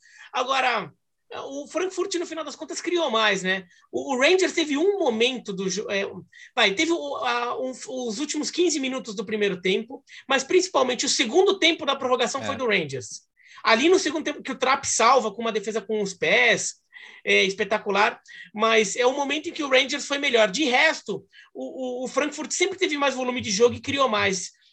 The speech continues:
Speaker 1: No final das contas, acho que o título foi justo pelo que a gente viu na final, e essa é a história da torcida. Inclusive, vale a dica aqui, o, o Bertozzi que sempre recomenda esse, esse site, eu vou recomendar agora, o The Athletic,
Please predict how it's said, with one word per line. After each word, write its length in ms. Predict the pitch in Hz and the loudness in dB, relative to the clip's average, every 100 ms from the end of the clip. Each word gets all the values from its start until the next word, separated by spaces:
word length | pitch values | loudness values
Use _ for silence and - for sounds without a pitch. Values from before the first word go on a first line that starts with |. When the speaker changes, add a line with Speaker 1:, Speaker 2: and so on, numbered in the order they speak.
| - | -16
Speaker 1:
No 80 | |
final 200 | 262 330 | -4 -2
das 120 | 311 254 | -2 -4
contas, 280 | 311 320 | -6 -4
acho 160 | 294 285 | -2 -2
que 80 | 247 | -4
o 20 | |
título 260 | 269 262 254 | -8 -8 -8
foi 160 | 269 | -6
justo 240 | 233 262 233 | -6 -6 -4
pelo 160 | 262 | -2
que 80 | 254 | -2
a 40 | |
gente 180 | 247 233 | -6 -6
viu 140 | 220 240 | -4 -4
na 80 | |
final, 480 | 233 220 214 247 254 _ - - - | -4 -2 2 2 0 _ -20 -20 -12
e 400 | 226 226 226 220 | -4 -2 0 2
essa 220 | 226 233 277 | 4 4 0
é 20 | |
a 20 | |
história 360 | - 226 233 240 | 0 2 4 4
da 80 | |
torcida. 520 | 247 254 - 226 180 - - - | 0 -4 -6 -4 -6 -8 -20 -8
Inclusive, 500 | 330 403 311 226 339 330 | -4 -2 -2 0 0 0
vale 300 | 214 302 339 | 4 4 4
a 60 | |
dica 320 | 220 190 262 190 | 2 2 0 -2
aqui, 240 | - 269 | -4 -4
o, 160 | 240 240 | -4 2
o 40 | |
Bertozzi 380 | 233 247 311 302 | 2 4 2 0
que 80 | 294 | -4
sempre 280 | 262 233 | -6 -2
recomenda 400 | 226 220 208 202 | -2 -2 -2 -2
esse, 200 | 190 214 | -4 -4
esse 280 | 202 190 180 | -4 -4 -4
site, 400 | 180 202 226 220 | -2 0 0 2
eu 80 | 214 | 0
vou 100 | 208 | 0
recomendar 420 | 208 202 196 185 | -4 -4 -4 -4
agora, 280 | 180 220 214 | 0 2 2
o 80 | 190 | 0
The 100 | 190 | -2
Athletic, 520 | 170 226 247 - - | -2 0 0 -2 -10